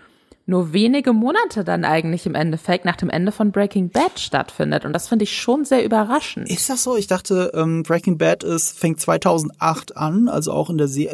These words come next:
Speaker 2: sowohl in echt als auch in der Serie und dann ein, über ein Jahr, also alle sechs Staffeln, äh, fünf Staffeln Breaking Bad sollen ein Jahr abbilden. Er sagt es ja auch in der Folge nochmal. Ein Jahr später hat er so viel Geld, wie, äh, hier ein ganzer Volkswagen groß ist.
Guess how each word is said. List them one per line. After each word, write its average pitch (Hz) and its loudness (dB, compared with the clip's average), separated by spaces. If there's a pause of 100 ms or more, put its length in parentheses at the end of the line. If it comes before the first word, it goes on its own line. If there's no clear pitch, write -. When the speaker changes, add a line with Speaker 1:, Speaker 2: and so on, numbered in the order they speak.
Speaker 2:
sowohl 151 2
in 147 0
echt 147 -4
als 147 0
auch 147 0
in 147 2
der 147 0
Serie 202 2
und 160 -2
dann 190 2 (380)
ein, 170 2
über 185 -2
ein 196 4
Jahr, 175 4
also 147 0
alle 190 4
sechs 185 0
Staffeln, 196 0
äh, 160 2
fünf 208 2
Staffeln 160 -2
Breaking 156 -2
Bad 165 0
sollen 160 -2
ein 170 4
Jahr 165 4
abbilden. 143 -4
Er 143 -2
sagt 170 0
es - -2
ja 180 2
auch 170 0
in 165 2
der 156 0
Folge 165 0
nochmal. 143 -4 (440)
Ein 185 4
Jahr 185 6
später 175 2
hat 170 -2
er 160 0
so 156 -2
viel 151 -4
Geld, 156 2
wie, 156 4
äh, 147 0
hier 156 2
ein 143 0
ganzer 151 -2
Volkswagen 139 0
groß 147 0
ist. - -8